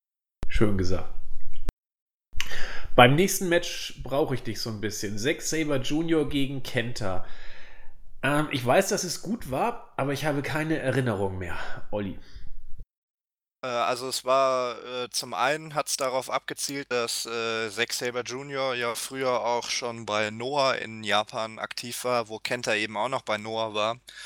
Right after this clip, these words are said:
Speaker 2: Das hat man so ein bisschen aufgegriffen. Also Zack Sabre Junior hat dann auch so gesagt,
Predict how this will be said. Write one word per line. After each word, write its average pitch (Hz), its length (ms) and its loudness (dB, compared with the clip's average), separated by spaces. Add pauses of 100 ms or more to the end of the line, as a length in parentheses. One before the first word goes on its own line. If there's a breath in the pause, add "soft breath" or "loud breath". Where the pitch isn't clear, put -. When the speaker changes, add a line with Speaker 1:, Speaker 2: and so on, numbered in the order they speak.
(500 loud breath)
Speaker 2:
Das - 160 -2
hat 123 120 0
man 123 140 -6
so 110 100 -6
ein 117 100 -6
bisschen 117 260 -6
aufgegriffen. 123 800 -4
Also 104 420 -4
Zack 104 240 -2
Sabre 110 320 -6
Junior 117 380 -6
hat 113 120 -4
dann 107 140 -4
auch 98 140 -4
so - 140 -8
gesagt, 101 500 -4